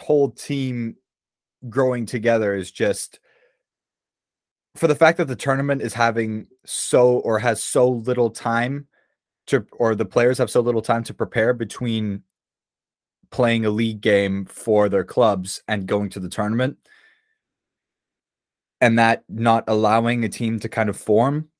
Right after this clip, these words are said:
the national team has to have been playing a lot together, you know, in the last few years. And I think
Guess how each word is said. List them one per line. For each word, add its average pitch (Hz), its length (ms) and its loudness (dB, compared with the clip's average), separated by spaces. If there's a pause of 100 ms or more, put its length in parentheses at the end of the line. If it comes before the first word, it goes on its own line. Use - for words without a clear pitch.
(840)
the 117 80 0
national 120 380 2
team 117 160 -2
has 104 280 0
to 110 80 0
have 95 140 -4
been 101 200 -4
playing 101 460 0 (100)
a 104 80 0
lot 95 500 2
together, 95 640 0
you 101 120 -6
know, 92 140 -2
in 90 60 -4
the 90 80 -2
last 90 300 -2
few 92 140 -6
years. 90 260 -6
And - 100 -14
I 98 80 0
think 98 360 -2